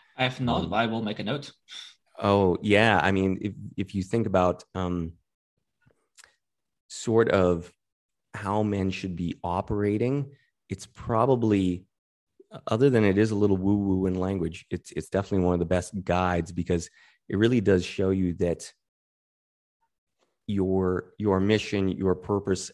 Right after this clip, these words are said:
Speaker 2: and, and the things and the ways in which you interact with women matter about your attraction, which is, you know, in a lot of ways what the red pill community sort of goes into. But I find, um, ways to,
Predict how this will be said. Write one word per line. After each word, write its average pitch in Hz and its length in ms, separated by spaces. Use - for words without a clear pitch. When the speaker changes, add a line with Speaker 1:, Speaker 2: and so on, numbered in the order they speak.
Speaker 2:
and, 87 280
and 98 320
the 98 140
things 127 560
and 104 160
the 92 60
ways 101 560
in 92 160
which 92 200
you 95 160
interact 90 560
with 87 140
women 90 640
matter 98 400
about 90 300
your 85 160
attraction, 85 640
which - 180
is, 98 240
you 101 160
know, 90 180
in 107 100
a 95 80
lot 95 180
of 90 60
ways 90 260
what 92 160
the 92 60
red 90 240
pill 87 100
community 87 360
sort 87 220
of 82 80
goes 82 220
into. 95 300
But 82 140
I 82 80
find, 87 480
um, 82 380
ways 95 300
to, 104 140